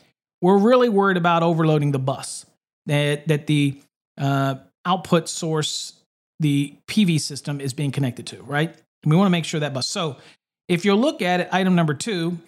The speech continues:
it says, "Where two sources, one the primary power," and obviously that's coming in the top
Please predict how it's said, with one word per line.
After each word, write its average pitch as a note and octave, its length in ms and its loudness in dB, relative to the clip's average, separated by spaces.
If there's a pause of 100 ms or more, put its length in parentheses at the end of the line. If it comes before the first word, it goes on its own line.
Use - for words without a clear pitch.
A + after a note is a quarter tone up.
(120)
it E3+ 140 0
says, F3+ 440 -4 (280)
"Where E3+ 120 4
two D4 280 -4
sources, A#3+ 640 -4
one F3 260 2
the B3 60 2
primary G#3+ 500 4
power," D#3 340 2
and G3+ 100 2
obviously E3+ 300 0
that's D3+ 240 -2
coming D3 240 -2
in D3 100 2
the D#3+ 60 2
top - 460 -4